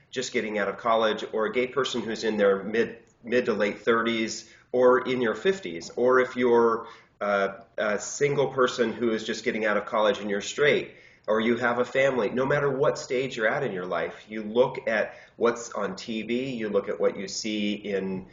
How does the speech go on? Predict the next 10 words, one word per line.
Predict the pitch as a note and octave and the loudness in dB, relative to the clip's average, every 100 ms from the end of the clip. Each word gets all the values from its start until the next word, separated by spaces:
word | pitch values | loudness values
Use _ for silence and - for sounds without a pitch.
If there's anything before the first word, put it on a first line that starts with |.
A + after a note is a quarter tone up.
| - _ - | -20 _ -6
i-, | A#2+ - | -6 -2
in | A2+ G2+ | -2 -2
online | - A2 A#2 A#2 A2+ G2+ | -2 0 2 4 4 2
content, | - B2 B2 C3 B2 A#2 - - | 2 2 2 2 2 2 -2 -8
uh, | G#2 - | -8 -8
you | G#2+ | -2
look | A2+ A#2+ | 2 2
at | B2+ G#2 | 0 -2
what | A2+ G#2+ - | -2 -2 -2
your | G#2+ G2+ G2 | 2 2 2